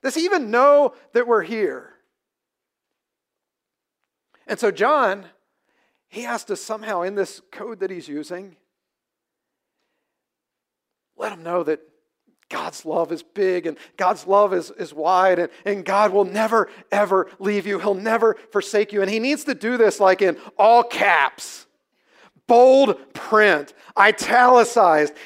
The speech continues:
in red with, like, ten exclamation points at the end of it. Here's the problem. This is ninety-five A D. <laughs> Word processors haven't been invented yet.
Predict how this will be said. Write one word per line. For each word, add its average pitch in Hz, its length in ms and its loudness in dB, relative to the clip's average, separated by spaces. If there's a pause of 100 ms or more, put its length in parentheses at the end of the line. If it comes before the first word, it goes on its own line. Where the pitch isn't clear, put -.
in 262 320 2
red 226 360 4
with, 208 160 2
like, 202 340 2
ten 294 300 2
exclamation 254 880 2
points 233 360 2
at 226 120 2
the 226 100 -4
end 220 240 4
of 180 160 6
it. 139 260 -4 (1600)
Here's 202 160 2
the 202 100 -2
problem. 180 540 4 (1700)
This 165 140 -10
is 165 80 -12
ninety-five 147 520 -2
A 139 120 -4
D. 165 300 -4
<laughs> - 60 -20 (2250)
Word 196 260 2
processors 180 600 2
haven't 180 300 -2
been 185 140 0
invented 240 360 2
yet. 170 320 0